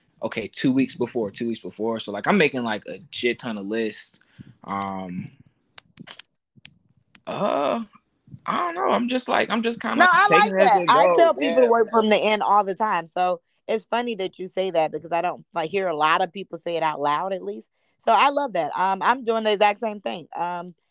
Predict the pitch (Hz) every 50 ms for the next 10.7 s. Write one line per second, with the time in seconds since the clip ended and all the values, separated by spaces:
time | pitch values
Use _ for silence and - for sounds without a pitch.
0 | _ _ _ _ _ _ _ _ _ - 165 185 202 214 220 214 196 190 180 156
1 | 156 196 196 185 208 214 214 208 202 202 214 220 233 - - 190 185 175 175 170
2 | - - 185 185 180 180 175 143 151 180 - - 208 202 202 185 190 175 175 185
3 | 180 180 190 190 - 190 185 180 156 - 175 - - 170 - - 233 233 185 165
4 | 143 - 180 185 180 180 180 180 175 180 180 180 180 180 170 165 175 170 170 151
5 | 165 170 - - 156 165 202 214 - - 170 160 151 147 165 180 185 175 170 160
6 | 143 156 147 147 180 180 180 180 180 170 - _ _ _ _ _ - 262 254 220
7 | 196 180 147 185 185 190 175 185 190 185 175 180 175 - _ _ _ _ _ -
8 | 165 160 151 151 - 190 185 190 190 185 185 180 156 170 165 165 175 175 165 170
9 | - 175 180 180 175 - 170 165 160 151 160 156 156 - - 160 160 160 156 160
10 | 160 156 147 - - 151 147 160 175 165 - - _